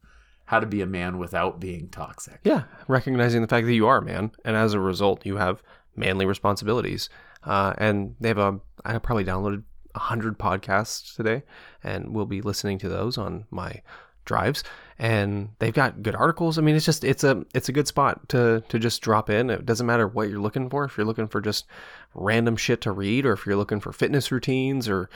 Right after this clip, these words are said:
Speaker 2: for, uh, camping techniques, or ha-, life hacks, they've, they've got it all.
Speaker 1: All right, man.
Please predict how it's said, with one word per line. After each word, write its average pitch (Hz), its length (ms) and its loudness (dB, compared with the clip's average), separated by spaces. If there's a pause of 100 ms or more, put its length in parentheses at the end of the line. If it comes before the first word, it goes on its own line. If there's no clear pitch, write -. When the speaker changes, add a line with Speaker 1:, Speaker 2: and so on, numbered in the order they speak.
(200)
Speaker 2:
for, - 480 -2 (380)
uh, - 300 -8 (280)
camping 127 540 0 (240)
techniques, 131 580 -2
or - 260 -10
ha-, - 220 -8
life 131 280 4
hacks, - 580 0
they've, 113 240 0 (260)
they've - 140 -6
got 151 160 -2
it 131 80 0
all. - 240 -4 (1800)
Speaker 1:
All 120 60 -12
right, 151 200 -10
man. 92 360 -10